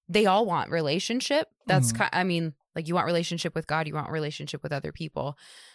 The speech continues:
Speaker 1: But it's a matter of, okay, you want it, like, now are we gonna go out and, and build it and find it and invest in people and take the five years, ten years that it takes to build those relationships to then see fruit? And I think that's something that in our, all of our years of ministry where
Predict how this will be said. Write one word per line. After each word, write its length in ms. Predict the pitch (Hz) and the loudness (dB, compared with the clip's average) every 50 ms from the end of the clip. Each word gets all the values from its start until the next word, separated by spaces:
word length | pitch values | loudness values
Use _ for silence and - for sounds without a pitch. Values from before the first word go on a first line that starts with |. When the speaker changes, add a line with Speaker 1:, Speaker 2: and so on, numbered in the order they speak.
| _ - | _ -4
Speaker 1:
But 100 | - 190 | 0 0
it's 160 | 185 180 - 190 | 2 2 2 0
a 40 | 185 | 0
matter 340 | 180 170 170 170 175 175 170 | 0 2 2 2 2 4 4
of, 240 | 165 160 156 156 165 - | 4 2 0 -2 -4 -6
okay, 300 | 180 - - 180 165 160 | -6 -4 -2 -2 -2 -2
you 180 | 160 170 170 156 | -2 -4 -4 -2
want 280 | 156 180 202 208 208 185 | 0 2 2 2 0 0
it, 180 | 175 165 - - | -2 -2 -2 -2
like, 180 | 165 165 - 175 | -4 -4 -4 -4
now 240 | 165 160 160 160 | -4 -2 -2 -2
are 80 | 156 151 | -2 -4
we 60 | 160 156 | -4 -6
gonna 180 | 160 156 156 151 | -6 -6 -6 -6
go 140 | - 156 | -4 -4
out 240 | 151 147 156 151 156 | -2 -2 -2 -4 -4
and, 260 | 156 147 147 147 143 _ _ - - - - - _ - | -6 -8 -8 -10 -12 _ _ -20 -20 -20 -20 -20 _ -4
and 160 | - 185 185 | -2 0 2
build 260 | 156 185 175 170 160 160 | 2 4 2 2 2 2
it 100 | 170 156 | 0 0
and 160 | 160 156 - | -2 -4 -2
find 280 | - 170 165 160 160 | 0 0 0 0 0
it 100 | 160 151 | -2 -2
and 80 | 151 156 | -2 -4
invest 340 | 151 151 151 151 156 - - | -4 -2 -2 -2 0 -2 -4
in 80 | 156 | -4
people 340 | 156 - 151 147 - 156 156 | -6 -8 -8 -4 -4 -2 -2
and 140 | 147 151 156 | -2 -2 -4
take 180 | - 165 147 - | -4 -4 -4 -4
the 80 | 170 | -4
five 420 | 147 - - 147 147 151 151 156 147 | -4 -2 0 0 2 2 0 -2 -4
years, 320 | 151 151 147 151 156 - | -6 -4 -4 -2 -4 -4
ten 220 | - - 151 151 | -2 -2 -2 -2
years 280 | 147 143 143 143 151 156 | -2 -2 -4 -4 -4 -4
that 120 | 165 147 | -4 -4
it 80 | - - | -4 -4
takes 300 | - 165 143 - - - | -4 -4 -4 -4 -6 -8
to 100 | - - 147 | -6 -6 -2
build 240 | 151 202 285 302 233 | 0 0 0 2 2
those 180 | 226 190 170 | 0 0 0
relationships 760 | 170 165 156 151 160 151 - 156 156 - 160 151 - - - - | -2 -2 -2 -2 -4 -6 -8 -8 -8 -6 -8 -8 -6 -6 -8 -6
to 100 | - 170 | -4 -4
then 160 | 160 151 147 | -4 -4 -4
see 220 | 151 - - 156 147 | -4 -4 -4 -6 -10
fruit? 560 | - - - 185 165 147 135 - - - - _ - - - - - - - _ - | -12 -8 -4 -2 -2 -2 -4 -6 -8 -10 -10 _ -16 -20 -20 -20 -20 -20 -18 _ -4
And 100 | 185 196 | -2 0
I 60 | 190 | 0
think 160 | 175 196 196 | 0 0 0
that's 200 | 175 190 165 - | 2 0 0 0
something 360 | - 175 170 170 - 165 165 160 | 0 -2 -2 -2 -4 -4 -4 -2
that 320 | 156 156 156 151 143 - _ _ _ - | 0 0 0 0 -2 -4 _ _ _ -10
in 120 | - 170 170 160 | -6 -4 -2 -2
our, 280 | 160 156 156 156 - _ - - | 0 0 -2 -4 -6 _ -4 -2
all 180 | 165 165 165 | 0 2 2
of 160 | 160 147 - | 0 -2 -2
our 140 | - - 160 | -2 -2 -2
years 260 | 156 151 160 160 151 | -2 -2 -2 -4 -4
of 100 | 156 151 | -4 -6
ministry 460 | 151 156 151 156 151 - - 156 151 147 | -6 -4 -4 -4 -4 -4 -4 -4 -6 -4
where 300 | 151 151 147 147 143 | -4 -4 -4 -4 -6